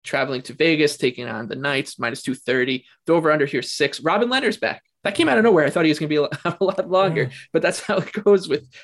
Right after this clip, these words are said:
Speaker 1: Pete DeBoer, right? Like, it, I, they were talking about trading for Semyon Varlamov, speaking of, because l-, they didn't know the extent of Lehner's shoulder injury. I guess it's not terrible, um,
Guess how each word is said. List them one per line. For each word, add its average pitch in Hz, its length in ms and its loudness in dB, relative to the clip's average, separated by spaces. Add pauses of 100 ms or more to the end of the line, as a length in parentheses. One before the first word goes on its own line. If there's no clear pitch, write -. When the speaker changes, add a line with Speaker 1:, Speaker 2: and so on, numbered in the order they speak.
(100)
Speaker 1:
Pete 185 200 -4
DeBoer, 151 380 2
right? 160 200 2
Like, 151 200 2
it, 160 200 -4
I, 160 160 -8 (160)
they 190 80 4
were 226 100 2
talking - 260 -2
about 190 240 0
trading 185 400 0
for 165 500 0 (180)
Semyon 160 400 0
Varlamov, 131 560 -2
speaking - 400 -8
of, 101 280 -8
because 127 500 -2
l-, 135 360 -12
they 156 100 0
didn't 143 280 -6
know 147 100 -2
the 139 80 -2
extent 139 320 -6
of 135 100 -6
Lehner's 131 280 -6
shoulder 180 360 -2
injury. 170 440 -4 (380)
I - 60 -10
guess 151 220 -4
it's - 100 -4
not 175 180 -2
terrible, 131 560 2
um, 131 420 -2